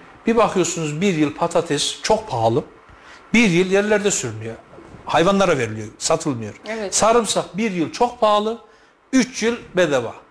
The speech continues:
Speaker 1: Ama planlı olursa her mal kendi değerinde üretilir, kendi değerinde satılır. Çiftçi de ne yapacağını ve neye satacağını bileceği için ürününü ve üretimini ona göre planlamasını yapar.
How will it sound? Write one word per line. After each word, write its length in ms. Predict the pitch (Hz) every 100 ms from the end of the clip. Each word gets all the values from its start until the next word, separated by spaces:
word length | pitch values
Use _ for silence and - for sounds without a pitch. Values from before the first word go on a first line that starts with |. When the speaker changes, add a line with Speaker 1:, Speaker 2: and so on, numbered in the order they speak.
| _ _ _ _ -
Speaker 1:
Ama 380 | 160 202 147 -
planlı 400 | - 131 151 220
olursa 500 | 269 220 277 - 135 -
her 180 | 208 254
mal 240 | 190 190 185
kendi 320 | 160 165 165
değerinde 420 | 131 127 120 123
üretilir, 560 | 214 233 233 233 254 - - - -
kendi 320 | 160 175 175
değerinde 380 | 147 139 143 196
satılır. 440 | 196 208 - 247 240 - - -
Çiftçi 460 | - 214 - 254
de 280 | 226 202 214 - - -
ne 360 | 139 143 156 214
yapacağını 840 | 240 208 165 127 131 123 120 156 - _ _ - 127
ve 180 | 135 123
neye 240 | 151 208
satacağını 760 | 214 185 170 147 139 131 120 117
bileceği 460 | 135 151 165 285
için 320 | 226 - 175 196 - _ _ 143
ürününü 600 | 175 226 190 143 131 135
ve 140 | 202
üretimini 500 | 180 180 175 139 143
ona 200 | 180 139
göre 220 | 120 110
planlamasını 680 | 104 107 95 98 98 - 107
yapar. 240 | 104 -